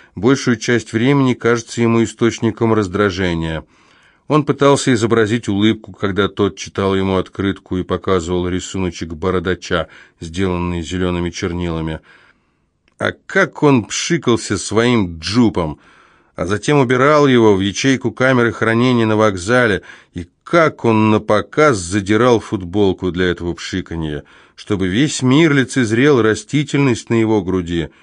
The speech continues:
В такой момент и такой вот персонаж оказывается его другом,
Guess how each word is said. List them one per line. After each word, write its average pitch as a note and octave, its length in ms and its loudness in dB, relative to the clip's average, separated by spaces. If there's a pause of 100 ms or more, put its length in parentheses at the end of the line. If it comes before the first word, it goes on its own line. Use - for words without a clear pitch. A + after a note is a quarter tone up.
(240)
В - 140 -20
такой - 400 2
момент G#2 600 0 (720)
и E2+ 140 -8
такой B2+ 400 0
вот A#2 180 0
персонаж A2 840 -2
оказывается G#2 880 -2
его E2+ 460 -4
другом, F#2+ 760 -4